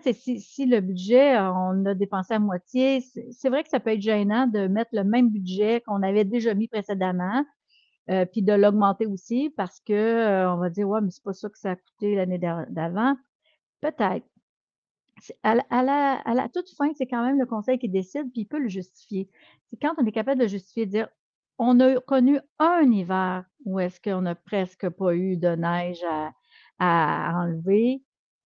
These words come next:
Un hiver. On peut pas se fier sur la longévité sur les prochaines années. Fait que, donc, faut garder le même budget. Et quand on ne le dépense pas au complet,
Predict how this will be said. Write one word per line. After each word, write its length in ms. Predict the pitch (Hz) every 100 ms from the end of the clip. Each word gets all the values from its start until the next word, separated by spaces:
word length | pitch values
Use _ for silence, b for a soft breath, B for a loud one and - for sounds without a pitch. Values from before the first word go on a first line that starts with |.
| -
Un 300 | 277 277 247
hiver. 400 | 208 175 170 170 185
On 100 | 214
peut 160 | 285
pas 100 | 359
se 160 | 349 -
fier 320 | 233 220 254
sur 160 | 254 214
la 100 | 190
longévité 720 | 226 214 226 185 185 226 233
sur 200 | - 202
les 100 | 180
prochaines 480 | 208 202 214 196 185
années. 320 | 170 170 180
Fait 160 | 196
que, 60 | 185
donc, 200 | 233 220 -
faut 140 | 294
garder 340 | 233 196 185
le 60 | 202
même 240 | 196 208
budget. 480 | 175 175 170 185 208 b b b _
Et 280 | 294 349 339 -
quand 380 | 339 381 370 -
on 280 | 226 226 220
ne 560 | 214 220 214 214 214 208
le 100 | 185 _
dépense 480 | 185 262 262 226 208 _
pas 280 | - 226 - -
au 140 | 214
complet, 580 | 214 196 175 - 214